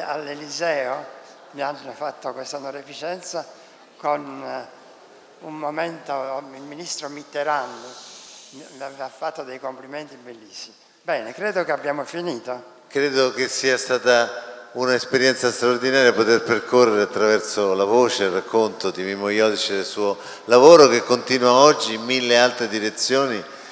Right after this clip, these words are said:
Speaker 2: più giovane che mai e con tanta esperienza alle spalle.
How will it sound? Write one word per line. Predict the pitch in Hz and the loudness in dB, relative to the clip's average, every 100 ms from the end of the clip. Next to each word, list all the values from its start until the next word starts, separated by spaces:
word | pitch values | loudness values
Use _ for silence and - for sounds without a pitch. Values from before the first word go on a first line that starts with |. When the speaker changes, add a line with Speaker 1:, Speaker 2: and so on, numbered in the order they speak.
| - - | -20 -8
Speaker 2:
più | 110 | -6
giovane | 104 120 120 117 107 | 0 4 4 4 2
che | 117 | 0
mai | 120 131 135 | 2 4 4
e | 107 | 2
con | 110 104 | -2 0
tanta | 110 110 - | 0 0 0
esperienza | 202 - 104 101 101 - 104 | -2 2 2 2 0 0 0
alle | 98 | 0
spalle. | 95 - 90 92 | -2 0 2 0